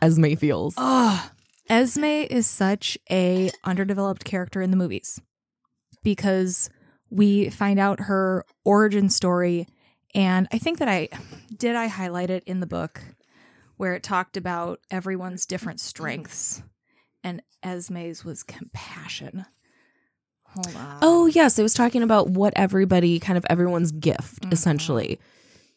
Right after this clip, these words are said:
Speaker 1: Because Edward was saying, "Well, not everybody's like me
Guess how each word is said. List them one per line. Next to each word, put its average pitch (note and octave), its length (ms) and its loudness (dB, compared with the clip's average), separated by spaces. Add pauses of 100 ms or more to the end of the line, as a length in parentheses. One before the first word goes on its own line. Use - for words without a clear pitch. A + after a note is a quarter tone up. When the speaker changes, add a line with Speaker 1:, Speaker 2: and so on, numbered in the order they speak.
(160)
Speaker 1:
Because E3+ 600 4
Edward F3 260 2
was E3 120 4
saying, E3 240 2
"Well, E3 80 2
not G3+ 280 4
everybody's G3+ 440 4
like E3 220 2
me F3+ 520 4